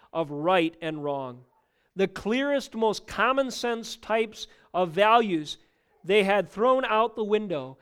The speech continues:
having become hardened in their rebellion and sin. They no longer knew their right hand from their left. Complete biblical illiteracy, moral and spiritual bankruptcy.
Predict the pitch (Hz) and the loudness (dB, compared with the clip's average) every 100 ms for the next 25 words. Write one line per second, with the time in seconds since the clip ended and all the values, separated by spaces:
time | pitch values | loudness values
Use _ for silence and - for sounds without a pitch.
0 | _ - 214 240 226 233 233 214 185 - | _ 0 2 2 -4 -8 -6 -6 -6 0
1 | 226 247 226 170 156 - _ 180 180 185 | 2 4 2 0 -4 -16 _ -6 -2 0
2 | 185 190 170 196 190 165 147 160 - 151 | 0 0 2 2 2 0 -4 -12 -12 -8
3 | 156 151 - - 156 131 120 _ _ _ | -8 -10 -10 -8 -8 -8 -14 _ _ _
4 | _ _ 180 180 185 214 226 233 220 214 | _ _ -2 0 2 2 2 0 -2 -2
5 | 185 165 151 160 139 175 185 160 165 156 | -2 -4 -4 -4 -2 0 0 -2 -8 -8
6 | 151 - _ - 180 165 156 147 131 113 | -10 -16 _ -6 -4 -2 -4 -4 -8 -10
7 | _ _ _ _ _ _ _ - 175 - | _ _ _ _ _ _ _ -6 -6 -6
8 | - 262 277 - 151 123 214 240 - 233 | -2 0 0 -6 -10 4 4 4 0 0
9 | 240 208 180 180 175 156 - 135 110 - | 0 0 -2 -2 -2 -4 -6 -12 -14 -18
10 | _ _ _ 156 180 214 233 247 240 175 | _ _ _ -4 2 2 4 2 0 -4
11 | 165 160 - - 247 247 240 - 233 240 | -6 -6 -12 -6 -2 0 -2 -2 -2 -2
12 | - _ 131 165 170 165 147 123 - 127 | -12 _ -10 -4 -2 -4 -8 -10 -10 -12
13 | 104 | -14